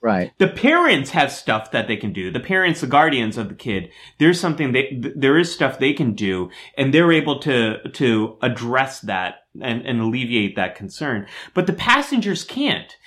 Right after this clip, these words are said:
Speaker 2: They still hear it. They feel like they should do something about it, but there's nothing they can do about it. So they're like, "Will someone, you know, shut that baby up?" Or, or sometimes they might get up and try to help. Um, but this is a hardwired thing in us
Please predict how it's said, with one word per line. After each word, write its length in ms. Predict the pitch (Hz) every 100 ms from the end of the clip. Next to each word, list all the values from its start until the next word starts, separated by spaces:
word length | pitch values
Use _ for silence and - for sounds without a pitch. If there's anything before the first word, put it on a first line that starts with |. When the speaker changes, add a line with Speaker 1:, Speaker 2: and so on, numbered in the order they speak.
| - -
Speaker 2:
They 100 | 165
still 300 | - 269 254
hear 280 | 202 233 214
it. 160 | 196
They 280 | 170 147 -
feel 240 | - 180 240
like 200 | 226 202
they 100 | 202
should 220 | 202 139
do 120 | 175
something 360 | 185 185 175 165
about 240 | 151 151
it, 80 | 127
but 100 | -
there's 220 | 123 113
nothing 260 | 147 170 175
they 100 | 151
can 160 | 139
do 160 | 120 131
about 240 | 120 117
it. 160 | 113 98
So 120 | -
they're 240 | 127 139 139
like, 200 | 123 - - - -
"Will 220 | 131 139
someone, 560 | - 170 175 147 143
you 100 | 160
know, 160 | 160 127
shut 300 | 123 180 170
that 180 | 165 123
baby 320 | 143 135 151
up?" 240 | 190 190
Or, 240 | 160 143 147
or 140 | 151
sometimes 420 | 139 180 175 165
they 80 | 147
might 260 | 139 143 123
get 140 | 123
up 180 | 127 147
and 120 | 127
try 180 | - 131
to 100 | 98
help. 400 | 107 123 196 - _ _ - - -
Um, 520 | - 127 123 117 113 -
but 380 | - 123 160 139
this 200 | 165 165
is 120 | 202
a 60 | 170
hardwired 920 | - 156 170 165 147 143 139 131 135
thing 320 | 139 120 110
in 200 | 143 143
us 420 | 117 80 - -